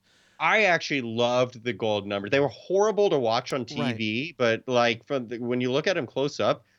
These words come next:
Speaker 1: I thought that gold really popped against
Speaker 2: Mm-hmm.
Speaker 1: the gray. Like, I, I liked it.
Speaker 2: Yeah.
Speaker 1: I want an O'Regan jersey. <laughs> I
Speaker 2: Yeah.
Speaker 1: want one.
Speaker 2: I, I mean, it's really nice. I, I do like how they complemented, uh, not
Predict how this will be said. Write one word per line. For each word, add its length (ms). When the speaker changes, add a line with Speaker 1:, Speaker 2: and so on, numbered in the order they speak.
Speaker 1:
I 180
thought 320
that 260
gold 380
really 400
popped 480
against 340
Speaker 2:
Mm-hmm. 80
Speaker 1:
the 80
gray. 500
Like, 160
I, 260
I 200
liked 380
it. 100
Speaker 2:
Yeah. 100
Speaker 1:
I 40
want 240
an 60
O'Regan 520
jersey. 560
<laughs> 80
I 360
Speaker 2:
Yeah. 80
Speaker 1:
want 200
one. 260
Speaker 2:
I, 80
I 60
mean, 140
it's 280
really 260
nice. 260
I, 160
I 120
do 160
like 180
how 140
they 220
complemented, 840
uh, 440
not 200